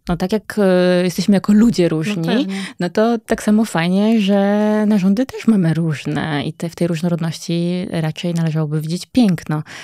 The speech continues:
Speaker 1: a nie brzydotę.
Speaker 2: I jak już zobaczymy to swoje ciało,
Speaker 1: Mhm.
Speaker 2: będziemy już trochę świadomi tego, jak ono działa, jak funkcjonuje,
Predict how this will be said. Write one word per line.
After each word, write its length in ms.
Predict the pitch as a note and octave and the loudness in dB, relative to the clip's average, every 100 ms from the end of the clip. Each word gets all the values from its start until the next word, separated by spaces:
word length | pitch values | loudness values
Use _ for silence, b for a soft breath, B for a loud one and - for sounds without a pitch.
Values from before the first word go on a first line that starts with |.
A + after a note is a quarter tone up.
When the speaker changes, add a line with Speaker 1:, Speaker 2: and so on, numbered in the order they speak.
| B B - | B B -8
Speaker 1:
a 120 | E3+ | -4
nie 280 | D#3 D3 C#3+ | -4 -4 -6
brzydotę. 600 | C#3 C#3+ - - - D#3 B B B B B B | -8 -10 -14 -16 -16 -18 B B B B B B
Speaker 2:
I 80 | G#3+ | -2
jak 240 | A#3 B3+ | -2 -2
już 440 | C#4 C4 - - - _ _ _ _ _ _ _ _ - | -2 -2 -4 -14 -18 _ _ _ _ _ _ _ _ -12
zobaczymy 500 | G3 G#3+ A3+ - A3+ | -6 -2 -2 0 0
to 100 | G3+ | 0
swoje 300 | E3+ F3 F3 | -4 -4 -4
ciało, 400 | E3+ D#3+ D#3+ D#3+ | -4 -6 -2 2
Speaker 1:
Mhm. 200 | G3 F#3 | 2 2
Speaker 2:
będziemy 380 | A3 F#3 G#3 G#3 | -2 0 0 0
już 100 | G3+ | -2
trochę 240 | G3+ G#3 G3 | -4 -4 -4
świadomi 480 | - G3 G#3 G#3 | -4 -2 0 -2
tego, 300 | G3 G3 F#3+ | -2 -4 -2
jak 260 | G3 F#3+ F#3 | 0 -2 -2
ono 180 | F#3 F#3 | -4 -4
działa, 560 | F3+ F3+ D3+ - - | -4 -2 -2 -6 -6
jak 180 | E3+ E3+ | -4 -4
funkcjonuje, 920 | - F#3 - G3+ F#3+ F3+ E3 D#3+ E3 | -6 -10 -6 -4 -2 -2 -2 -4 -6